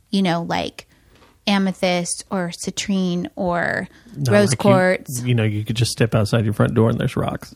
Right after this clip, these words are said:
Speaker 1: Yeah, but, but, like, ones that, like,
Speaker 2: Good
Speaker 1: heal,
Speaker 2: rock.
Speaker 1: heal your chakras, you know, ones that feel good, tiger's eye, those kinds of things. So I have been, I would say that's a collection, and I've got rocks everywhere. They're all over my house.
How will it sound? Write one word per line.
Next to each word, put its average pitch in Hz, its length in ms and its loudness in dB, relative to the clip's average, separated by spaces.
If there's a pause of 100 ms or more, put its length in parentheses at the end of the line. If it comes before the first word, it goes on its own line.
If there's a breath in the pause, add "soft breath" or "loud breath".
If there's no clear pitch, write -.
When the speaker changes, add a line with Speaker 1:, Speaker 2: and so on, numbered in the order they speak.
(560)
Speaker 1:
Yeah, 214 240 4
but, 185 320 0 (240)
but, 208 440 2
like, 202 220 2
ones 196 260 2
that, 180 120 -4
like, 170 180 -6
Speaker 2:
Good 139 160 8
Speaker 1:
heal, 196 120 6
Speaker 2:
rock. 196 180 2 (200 loud breath)
Speaker 1:
heal 226 260 4
your 190 160 2
chakras, 180 840 -2 (140)
you 202 100 2
know, 196 140 4
ones 185 280 0
that - 120 -8
feel 180 220 0
good, 180 340 0
tiger's 185 460 -2
eye, 175 260 2
those 180 180 -2
kinds 185 300 0
of 185 100 -2
things. 196 380 0 (680 soft breath)
So 269 80 4
I 254 80 6
have 254 400 4
been, 208 540 6 (580)
I 254 140 6
would 277 120 4
say 269 160 4
that's 202 240 4
a 214 60 0
collection, 190 360 -4
and 190 100 2
I've 214 120 6
got 208 200 2
rocks 165 360 -2
everywhere. 185 400 -4
They're 202 300 4
all 180 220 6
over 180 220 2
my 156 180 -2
house. 160 440 -4